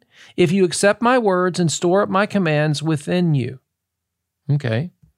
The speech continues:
It goes on to say that you have to search like searching for gold. There's significant effort and thought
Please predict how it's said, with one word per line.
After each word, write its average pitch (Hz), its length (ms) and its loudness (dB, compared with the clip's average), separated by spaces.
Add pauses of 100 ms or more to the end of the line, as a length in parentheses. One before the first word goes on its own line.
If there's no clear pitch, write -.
(640)
It - 60 -2
goes 190 260 2
on 175 220 0
to 208 80 -4
say 131 420 -2 (220)
that 165 100 0
you 175 160 2
have 165 120 -2
to 160 100 -2
search - 840 -4
like 151 300 0
searching 180 480 -2
for 165 180 -6
gold. 143 480 -4 (920)
There's 170 260 2
significant 185 880 -2
effort 160 400 -2
and 151 240 2
thought 127 400 0